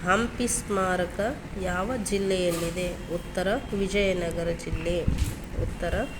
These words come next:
ವಿಜಯನಗರ ಜಿಲ್ಲೆ. ಒಂದು ಸಲ ಎಲ್ಲ ಪ್ರಶ್ನೆಗಳನ್ನು ಮತ್ತೆ ನೋಡೋಣ ಬನ್ನಿ.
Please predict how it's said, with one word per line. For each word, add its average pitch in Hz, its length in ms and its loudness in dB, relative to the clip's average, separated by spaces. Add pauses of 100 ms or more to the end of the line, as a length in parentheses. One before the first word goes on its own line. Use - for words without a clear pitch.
(260)
ವಿಜಯನಗರ 185 800 2
ಜಿಲ್ಲೆ. 165 440 -2 (460)
ಒಂದು 180 200 0
ಸಲ 180 240 -2 (580)
ಎಲ್ಲ 175 320 4
ಪ್ರಶ್ನೆಗಳನ್ನು 180 1120 0
ಮತ್ತೆ 226 280 -2
ನೋಡೋಣ 170 340 0
ಬನ್ನಿ. 165 340 -6